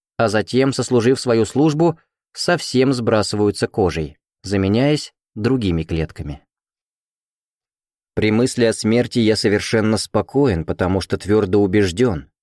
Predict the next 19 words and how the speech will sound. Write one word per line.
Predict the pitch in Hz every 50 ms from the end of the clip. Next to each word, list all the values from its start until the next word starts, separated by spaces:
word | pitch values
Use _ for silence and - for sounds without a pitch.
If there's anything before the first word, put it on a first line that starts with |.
| _ _ -
что | - - - - 101 95
наш | 98 98 95 85 82
дух | 82 101 104 104 - -
есть | 98 92 101 104 92 - -
существо, | - 117 110 92 - - 107 95 - - - 90 90 98 107 110 104 - _ _ _ _ _ _ _ _
природа | - - 117 113 104 104 90 107 -
которого | - 101 - 107 110 117 113 110
остаётся | 110 - - 110 104 107 117 - - 110
неразрушимой | 104 113 113 110 98 92 104 98 92 - - 104 110 113 120 120 113 - _ _ _ _ _ _ _ _ _ _ _ -
и | 117 92
который | - 104 95 - 98 95 95 90
будет | 80 92 87 90 82 76
действовать | 76 85 92 98 101 - - 107 98 107 - -
непрерывно | 101 92 90 92 90 92 85 85 90 90 85 90 95
и | 95 - _ 107 98 90
вечно. | 85 80 71 - - - 69 64 - - _ _ _ _ _ _ _ _ _ _ _ _ _ _ _ _ _ -
Иоганн | 120 120 120 117 110 98 98 117 120 120 123 127 120 _ _ _ _ _
Вольфганг | - 92 85 90 98 98 92 85 95 101 98 101 95 95 - - - _ _ _ _ _ _ -
Гёте. | 85 78 76 82 78 - 78 71 -